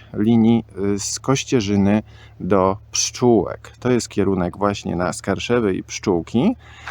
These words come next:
Natomiast w lewo tutaj odbijała linia do Czerska. Tam w oddali widzicie już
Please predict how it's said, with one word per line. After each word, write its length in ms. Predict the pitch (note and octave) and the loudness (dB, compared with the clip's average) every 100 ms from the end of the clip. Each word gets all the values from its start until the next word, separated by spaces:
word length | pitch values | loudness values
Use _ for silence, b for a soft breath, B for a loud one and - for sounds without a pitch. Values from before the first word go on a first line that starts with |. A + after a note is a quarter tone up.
| - | -4
Natomiast 400 | G#2+ C3 A#2 G3 | 0 2 2 2
w 60 | |
lewo 540 | A2 F#3 D#3+ G2 B2+ F#3+ - | 2 2 2 2 2 0 -2
tutaj 520 | C3 B2 A2+ B2+ F3+ - - | -2 0 2 2 0 -6 -4
odbijała 760 | A#2 A#2 A2 A2+ B2 B2 B2 B2 - | -2 0 2 2 4 2 0 -2 -8
linia 540 | - G2+ G#2 G2 G2 G#2 b b b | -2 2 4 4 4 0 b b b
do 320 | G#2 F#2+ F2+ - | -2 0 0 0
Czerska. 460 | - G#2+ G#2 - G2 | 0 0 0 -6 -2
Tam 480 | B2 B2 A2+ - | 0 2 0 -2
w 60 | F#2 | -2
oddali 440 | G#2+ G2 A2+ G#2+ | 0 2 2 2
widzicie 400 | G2 F#2 G2+ - | -4 -6 -6 -2
już 320 | F#2 F#2+ - | 0 0 -4